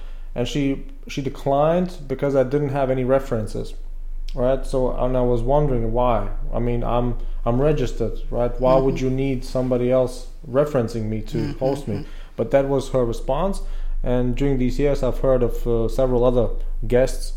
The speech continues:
Speaker 1: who said that they got, uh, declined because they didn't have any references, and they were quite grateful for, to, to me that I actually hosted them without any references, and I, I, I was able to give them their first reference, in a sense,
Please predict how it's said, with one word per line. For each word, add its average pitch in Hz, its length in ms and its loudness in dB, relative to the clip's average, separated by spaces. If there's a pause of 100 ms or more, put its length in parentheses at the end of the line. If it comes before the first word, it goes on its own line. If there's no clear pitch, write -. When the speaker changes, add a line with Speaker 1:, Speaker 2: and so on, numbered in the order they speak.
Speaker 1:
who 123 140 -2
said 117 280 2
that 117 240 -2
they 123 220 0
got, 123 440 -2
uh, 113 380 0
declined 127 640 -2
because 123 240 -2
they 117 100 2
didn't 120 240 -2
have 117 300 0
any 113 200 -2
references, 156 760 0 (320)
and 120 120 -2
they 127 100 4
were 123 180 2
quite 123 340 2
grateful 127 440 0
for, 117 140 -4
to, 120 500 0
to - 80 0
me 123 380 0 (200)
that 117 160 0
I 120 340 4
actually 123 360 0
hosted 131 400 0
them 123 180 2
without 123 320 2
any 120 180 0
references, 165 760 0 (420)
and 120 280 0
I, 120 520 2 (140)
I, - 20 -6
I 131 80 2
was 127 200 2
able 131 280 2
to 120 100 -8
give 123 300 0
them 117 260 0
their 117 160 0
first 120 400 -2
reference, 113 480 -2
in 110 100 -8
a 107 60 -6
sense, - 340 -4